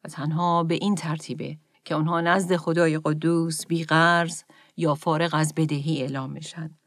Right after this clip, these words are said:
در واقع هنگامی که مسیح بر صلیب فریاد زد، «تمام شد»، اعلام کرد که اونهایی که توکلشون رو بر او و کار او بر صلیب گذاشتن،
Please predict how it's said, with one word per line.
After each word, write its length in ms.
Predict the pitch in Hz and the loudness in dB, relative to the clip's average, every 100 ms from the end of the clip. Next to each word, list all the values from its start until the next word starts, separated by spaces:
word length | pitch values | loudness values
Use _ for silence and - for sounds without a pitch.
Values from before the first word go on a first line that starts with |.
| _ _ _ | _ _ _
در 140 | - 180 | 2 4
واقع 180 | 180 226 | 4 4
هنگامی 380 | 208 226 247 | 2 4 4
که 140 | 233 220 | 4 4
مسیح 400 | 208 214 240 226 | 2 2 2 4
بر 200 | 196 190 | 4 4
صلیب 500 | 180 202 196 220 220 | 2 0 2 2 0
فریاد 600 | - 185 185 196 190 175 | 2 2 4 4 4 4
زد، 360 | 175 180 170 160 | 2 2 2 -2
«تمام 480 | - 190 196 185 170 | -2 0 2 2 0
شد»، 460 | 165 214 226 247 - _ _ _ _ _ | -4 0 4 4 2 _ _ _ _ _
اعلام 440 | 170 165 214 226 156 | 2 6 6 6 0
کرد 400 | 160 160 156 _ _ _ _ | -8 -12 -14 _ _ _ _
که 120 | 214 | -6
اونهایی 400 | 147 147 196 196 | -6 0 2 2
که 140 | 196 | -2
توکلشون 840 | 190 175 165 160 - 202 175 185 180 | -4 0 2 2 0 -2 -2 -4 -2
رو 120 | 190 | 0
بر 260 | 165 160 170 | 2 0 -2
او 420 | 233 247 220 175 156 - - | 0 2 2 0 -4 -16 -2
و 60 | 165 | -2
کار 320 | - 208 185 | 2 2 4
او 200 | 196 196 | 2 2
بر 200 | 180 180 | 4 2
صلیب 580 | - 185 190 196 190 160 | -2 -2 0 0 -2 2
گذاشتن، 800 | 185 180 190 185 - 269 277 285 | 4 6 2 0 0 4 4 2